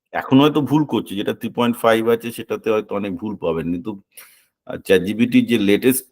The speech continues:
আহ, ভার্সনটা বেরিয়েছে যেটা হয়তো আর এক সপ্তাহ দু সপ্তাহ আগে বেরিয়েছে সেটা কিন্তু টিচার হিসাবে খুবই ভালো, already অধিকাংশ টিচারের থেকে ভালো আমি বলবো।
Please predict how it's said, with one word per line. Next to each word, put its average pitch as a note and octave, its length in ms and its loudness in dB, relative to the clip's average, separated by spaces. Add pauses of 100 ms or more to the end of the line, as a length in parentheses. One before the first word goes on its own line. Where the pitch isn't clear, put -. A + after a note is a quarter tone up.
(500)
আহ, - 160 -6
ভার্সনটা G2+ 640 2
বেরিয়েছে F#2 580 -2
যেটা E2+ 220 -6
হয়তো F2+ 260 0
আর - 360 -6
এক - 80 -10 (100)
সপ্তাহ - 280 -14
দু - 80 -20
সপ্তাহ - 320 -8
আগে E2 160 -4
বেরিয়েছে D2+ 380 -14
সেটা - 200 -8
কিন্তু A2 240 -2
টিচার G2+ 400 0
হিসাবে G#2+ 380 0 (680)
খুবই G#2 200 -4
ভালো, - 260 -6 (1200)
already G#2 480 4 (260)
অধিকাংশ G2+ 480 0 (100)
টিচারের E2 320 0
থেকে D2+ 240 -8
ভালো - 240 -10 (100)
আমি - 180 -14
বলবো। - 280 -18